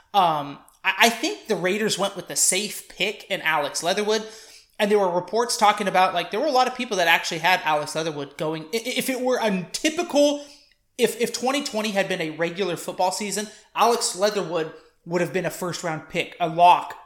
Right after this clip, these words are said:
first round pick. Um, so I actually think he's gonna be good. I think he makes the position better. I'm gonna go out on a limb and say he makes the position better.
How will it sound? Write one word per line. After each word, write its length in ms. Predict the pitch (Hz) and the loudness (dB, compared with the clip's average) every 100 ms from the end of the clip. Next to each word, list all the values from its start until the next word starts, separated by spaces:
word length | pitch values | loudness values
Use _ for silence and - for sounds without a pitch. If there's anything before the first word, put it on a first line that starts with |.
| - | -16
first 280 | - 165 - | -8 -6 -4
round 280 | 160 143 143 | -4 -6 -6
pick. 280 | 131 - - - - _ | -6 -8 -12 -20 -20 _
Um, 440 | 196 185 170 165 147 - _ _ - - | 6 6 6 2 -6 -14 _ _ -20 -10
so 440 | - - 233 220 - | 0 4 6 6 6
I 200 | 214 294 359 | 8 10 10
actually 220 | - 233 | 8 -4
think 260 | 220 - - _ | -4 -8 -20 _
he's 240 | - 214 202 | -6 -2 2
gonna 180 | 220 | 2
be 120 | 180 165 | 0 0
good. 200 | 196 202 | 0 4
I 140 | 226 - | 4 4
think 200 | 392 - | 2 -2
he 120 | 240 | 0
makes 260 | 220 220 | 0 0
the 80 | - | -2
position 500 | 240 240 240 - 247 | -2 -2 0 0 0
better. 320 | 240 262 202 143 | 4 6 6 2
I'm 100 | 208 | 0
gonna 120 | 262 | 0
go 80 | 254 | 2
out 100 | 240 | 2
on 120 | 240 | 2
a 60 | 220 | 0
limb 140 | 226 | -2
and 80 | 220 | 0
say 140 | 220 208 | 0 0
he 80 | |
makes 240 | 208 202 202 | 0 -4 -6
the 60 | |
position 380 | 196 175 180 180 | -6 -4 -4 -4
better. 280 | 165 135 - | -2 -4 -6